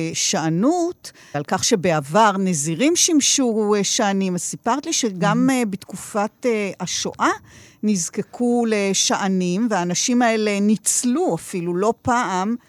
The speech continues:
Speaker 1: מן הסיבה הזאת שהם, אה,
Speaker 2: שהם היו
Speaker 1: ש-,
Speaker 2: יודעים לתקן.
Speaker 1: לתקן,
Speaker 2: כן.
Speaker 1: וביתו של אחד הניצולים הללו מגיעה אלייך לתקן שעון של אביה, שהיה
Speaker 2: נכון.
Speaker 1: אצל, אה, הרבה שענים קודם, ואיש מהם לא הצליח לתקן אותו.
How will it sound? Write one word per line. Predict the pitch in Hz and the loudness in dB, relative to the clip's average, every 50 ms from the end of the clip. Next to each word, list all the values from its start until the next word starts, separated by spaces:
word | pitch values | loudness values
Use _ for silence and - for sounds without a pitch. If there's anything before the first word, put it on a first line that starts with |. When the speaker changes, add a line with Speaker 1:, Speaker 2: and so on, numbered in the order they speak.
| - - | -12 -8
Speaker 1:
מן | 269 202 190 190 190 185 185 185 | -4 -2 0 2 2 2 2 2
הסיבה | 175 - - 208 185 147 185 196 196 | 0 0 -2 -2 0 2 2 4 4
הזאת | 196 170 160 175 175 202 - - | 2 2 0 0 0 -2 -2 -4
שהם, | - - - - 170 165 170 170 170 170 | -6 -4 -2 0 0 0 0 0 0 0
אה, | 165 165 165 160 160 165 165 165 170 170 165 170 - _ _ _ | 0 0 -2 -2 -2 -4 -4 -4 -4 -4 -6 -8 -10 _ _ _
Speaker 2:
שהם | - - 214 190 185 | -6 -4 -2 0 2
היו | 185 185 185 | 2 2 2
Speaker 1:
ש-, | 185 180 180 | 2 2 2
Speaker 2:
יודעים | - - 185 180 180 | 0 0 0 2 2
לתקן. | 185 185 - 196 165 - - 175 160 | 0 0 -2 -4 -6 -4 -2 0 0
Speaker 1:
לתקן, | 185 175 147 202 - - - 185 190 233 240 196 165 | 0 0 -2 -4 -6 -6 -4 -2 0 0 0 0 0
Speaker 2:
כן. | 170 196 185 | -2 -2 -2
Speaker 1:
וביתו | 170 180 175 - - - 294 339 | -2 -4 -6 -6 0 0 0 2
של | - - 339 240 | 2 0 0 0
אחד | 196 135 110 - 254 285 277 | 0 -2 -2 0 0 0 2
הניצולים | 359 349 277 208 - - - 208 170 165 165 160 160 | 2 2 2 2 2 0 0 2 2 2 0 0 0
הללו | 160 160 160 156 160 165 190 | 0 0 0 0 0 0 0
מגיעה | 190 175 175 151 156 180 - - 277 254 285 | 0 0 0 0 2 2 2 4 4 2 4
אלייך | 277 254 247 240 - - | 2 2 2 0 -2 -4
לתקן | 202 190 - 190 - - 254 262 285 294 294 - - - - - - - - - | -6 -4 -6 -8 -8 -2 0 2 2 2 2 0 -4 -14 -20 -20 -20 -20 -14 -6
שעון | - - - 233 - 196 226 247 247 | -2 0 0 0 2 2 4 4 4
של | - 285 240 190 | 4 2 2 0
אביה, | 175 170 160 151 165 214 247 277 311 330 359 359 | 0 -2 -4 -4 -2 0 0 2 2 2 0 0
שהיה | - - 247 180 180 196 196 214 | 0 0 0 0 2 2 2 2
Speaker 2:
נכון. | 233 - - 180 170 | 0 0 -2 -2 -2
Speaker 1:
אצל, | 165 - 185 202 196 196 190 190 185 185 | -2 -2 -2 -2 -2 -2 -2 -2 0 0
אה, | 185 180 180 180 180 170 - 160 | -2 -2 -2 -2 -4 -4 -4 -6
הרבה | 170 175 170 151 220 240 - | -4 -4 0 2 2 4 4
שענים | - - 302 254 208 190 190 214 220 214 | 4 4 4 2 2 2 2 2 2 0
קודם, | 196 - - 208 185 185 175 196 240 277 339 440 466 - _ _ _ - | 0 0 2 2 4 4 4 4 4 4 2 0 -2 -12 _ _ _ -14
ואיש | - 165 - - 269 330 - - | -10 -8 -6 -4 -2 0 0 0
מהם | 349 320 294 277 262 | 2 2 2 2 4
לא | 254 247 | 2 2
הצליח | 262 - - 262 240 233 - | 2 0 0 -2 -2 -2 0
לתקן | 247 233 - 247 - - 254 233 233 220 | -2 -4 -4 -4 -4 -2 0 0 0 0
אותו. | 202 - - 170 147 | -2 -4 -4 -6 -6